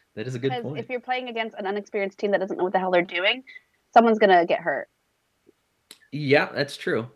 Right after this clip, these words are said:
Speaker 1: That is a good point. It's always so funny to see when pros play, you know, there, uh, there's obviously different levels of pro, but even, like, the worst player in the N B A, like, the wor-, the twelfth player on the bench of any N B A team, but when you see them playing in, like, a gym against normal people,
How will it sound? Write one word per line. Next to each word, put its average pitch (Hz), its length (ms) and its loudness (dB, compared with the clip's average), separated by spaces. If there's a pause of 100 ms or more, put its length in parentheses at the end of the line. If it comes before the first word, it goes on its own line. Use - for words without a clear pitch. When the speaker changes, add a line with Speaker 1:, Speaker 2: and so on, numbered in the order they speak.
Speaker 1:
That 123 140 -8
is 135 120 -6
a 135 40 -12
good 127 160 -6
point. 113 300 -8 (760)
It's 147 160 -4
always 190 260 0
so 127 140 0
funny 110 320 0
to 104 60 -4
see 101 200 -6
when 107 140 -4
pros 104 680 -2
play, 101 560 -2
you 123 100 -4
know, 98 280 -4 (1120)
there, 120 240 -2
uh, 101 340 0 (460)
there's 143 160 0
obviously 120 420 2
different 104 320 -4
levels 95 280 -6
of - 100 -12
pro, 87 300 -4
but 98 140 -6
even, 135 200 2
like, 117 220 -4
the 107 120 -4
worst 101 380 -6
player 101 320 0
in 92 60 -4
the 92 100 -6
N 92 80 -8
B 85 140 -6
A, 82 160 -6
like, 76 180 -10
the 110 80 -2
wor-, 107 220 0
the 107 100 -4
twelfth 123 440 0
player 110 320 0
on 98 80 -4
the 95 60 -6
bench 95 380 -6
of 95 80 -8
any 101 200 -6
N 101 80 -6
B 95 220 -4
A 92 120 -6
team, 85 360 -12
but 80 100 -12
when 110 120 -6
you 113 80 -4
see 113 180 -6
them 107 140 -2
playing 107 280 -4
in, 104 100 -6
like, 95 140 -10
a 90 40 -18
gym 98 400 -8
against 95 280 -12
normal 98 280 -10
people, 123 460 -4